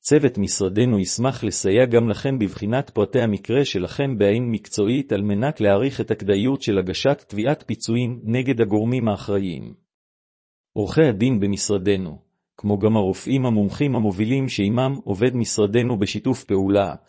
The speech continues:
יותר מישמחו לפעול לטובתכם,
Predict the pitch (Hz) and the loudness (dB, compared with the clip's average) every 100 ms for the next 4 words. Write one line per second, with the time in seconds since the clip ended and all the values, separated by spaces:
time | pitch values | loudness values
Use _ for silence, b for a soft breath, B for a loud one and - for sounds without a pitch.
0 | _ _ _ 127 - 151 143 107 - 120 | _ _ _ -4 2 4 4 0 0 -4
1 | - 139 117 - 117 135 117 101 104 - | 0 0 0 -2 0 0 2 2 0 0
2 | 104 85 58 | -4 -6 -10